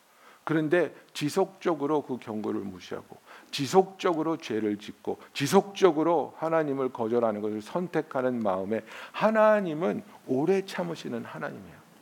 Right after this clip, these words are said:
하나님은 우리를 기다려주시고 우리를 오래 참아주시지만 그것이 절대로 무한정이 아니라는 것을 아셔야 돼요. 어떤 포인트에 오면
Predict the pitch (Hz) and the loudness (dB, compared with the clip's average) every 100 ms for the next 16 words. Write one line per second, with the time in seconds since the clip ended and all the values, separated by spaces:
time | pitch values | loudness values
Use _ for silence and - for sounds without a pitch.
0 | _ _ _ - - 202 214 196 196 190 | _ _ _ -20 2 6 6 6 4 4
1 | 151 165 165 165 - 160 202 180 127 113 | 4 8 6 6 6 10 10 8 0 -8
2 | 123 110 101 - - 165 202 202 202 233 | -8 -4 -4 -6 0 6 6 6 2 2
3 | 254 214 - 196 190 180 139 127 139 135 | 4 2 0 4 4 4 -2 -4 0 4
4 | 151 151 117 - - 143 151 135 165 131 | 6 6 4 -8 -6 4 4 6 6 6
5 | - - - 202 214 - 226 214 202 135 | -2 -4 8 8 8 6 10 12 10 6
6 | 151 180 196 196 190 185 185 - 127 143 | -2 2 2 2 2 2 0 0 0 2
7 | 143 127 113 101 120 101 - - - - | 2 2 0 -6 -8 -8 -8 -12 -12 -14
8 | - - - - - - - - - - | -14 -18 -20 -20 -20 -20 -20 -20 -20 -20
9 | - - - - - - - - - - | -20 -20 -20 -20 -20 -20 -20 -20 -4 6
10 | 196 262 240 - 285 294 - 247 190 151 | 8 8 4 10 12 12 10 8 8 6
11 | 147 185 127 95 | 6 4 4 -2